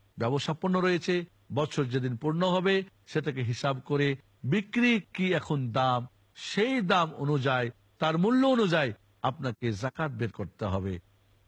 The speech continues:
এখানে এক্ষেত্রে লভ্যাংশ যেটা, সেটা এর মাতাহাতে হবে, এর সঙ্গে সম্পৃক্ত হবে এবং সেই অনুযায়ী তার জাকাত বের করতে হবে।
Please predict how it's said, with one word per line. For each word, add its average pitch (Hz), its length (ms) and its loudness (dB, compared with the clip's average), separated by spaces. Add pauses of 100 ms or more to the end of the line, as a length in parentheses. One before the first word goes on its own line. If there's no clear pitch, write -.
(140)
এখানে 156 340 -2 (460)
এক্ষেত্রে 156 520 -4 (420)
লভ্যাংশ 175 640 0 (180)
যেটা, 147 240 2 (400)
সেটা 143 360 0 (560)
এর 143 120 2 (440)
মাতাহাতে 180 440 0 (100)
হবে, 160 200 0 (540)
এর 139 120 2 (520)
সঙ্গে 147 400 -2 (180)
সম্পৃক্ত 135 480 -4 (100)
হবে 147 200 0 (320)
এবং 151 120 -2 (140)
সেই 254 260 2
অনুযায়ী 190 340 2 (280)
তার 131 120 -2 (100)
জাকাত 123 300 -2 (100)
বের 120 180 -4
করতে 104 260 -10
হবে। 101 160 -2